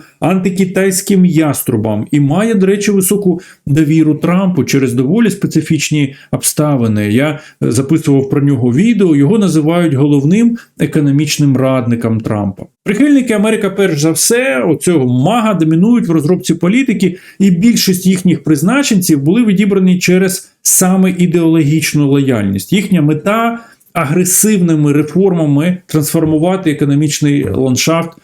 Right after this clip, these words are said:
Сполучених Штатів Америки і глобальну арену, так би мовити, перекосити в економічних інтересах, е, С Ш А. Третя група впливу — це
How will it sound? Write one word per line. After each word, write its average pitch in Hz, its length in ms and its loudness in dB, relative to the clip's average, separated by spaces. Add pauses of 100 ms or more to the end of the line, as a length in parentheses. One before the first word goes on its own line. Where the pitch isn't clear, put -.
(180)
Сполучених 135 560 -2
Штатів 131 400 -2
Америки 151 720 0 (220)
і 170 460 2 (460)
глобальну 135 880 0
арену, 208 800 -2 (180)
так 139 160 -2
би 156 80 0
мовити, 151 340 2
перекосити 185 920 0 (220)
в 123 100 2
економічних 151 580 -2
інтересах, 147 800 -2
е, 120 260 0
С - 180 -2
Ш - 160 -6
А. 90 120 -6 (420)
Третя 254 360 0
група 196 340 0
впливу — 185 420 0
це 160 340 -2